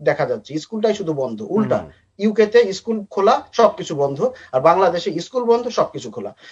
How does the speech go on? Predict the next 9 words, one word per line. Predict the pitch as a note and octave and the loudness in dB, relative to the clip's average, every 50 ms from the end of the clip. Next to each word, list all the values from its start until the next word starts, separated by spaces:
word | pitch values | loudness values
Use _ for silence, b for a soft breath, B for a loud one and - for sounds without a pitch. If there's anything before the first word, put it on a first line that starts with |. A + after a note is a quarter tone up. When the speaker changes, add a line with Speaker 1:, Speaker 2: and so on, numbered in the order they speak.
| b - - | b 0 2
Speaker 1:
So, | G3+ F#3 E3 D#3 D#3 D#3 - F#3 F#3+ E3+ - _ _ _ _ | 2 2 2 -2 -8 -14 -14 -14 -14 -14 -14 _ _ _ _
এই | F#3 F#3 A3+ B3 B3 | -6 0 0 0 2
জিনিসটা | G#3+ B3 B3 A#3+ A3 - B3 A#3 G3+ | 2 0 0 0 2 4 4 6 6
আর | F#3+ G3 | 4 0
কি | G3 G#3 G3+ G3 D3+ F3 | -2 -4 -4 -2 -2 -2
অনেকটা | F3 F#3 F#3 - F#3 | -2 -2 -2 -4 -8
কন্ট্রোল | - - D#3+ D#3 D#3 - F3+ E3+ | -2 0 2 2 2 0 0 0
আনা | D#3+ D3+ C3+ | 2 2 2
দরকার, | B2 B2+ B2 A#2+ - D#3+ F#3 | 0 -2 -2 0 -2 -2 -2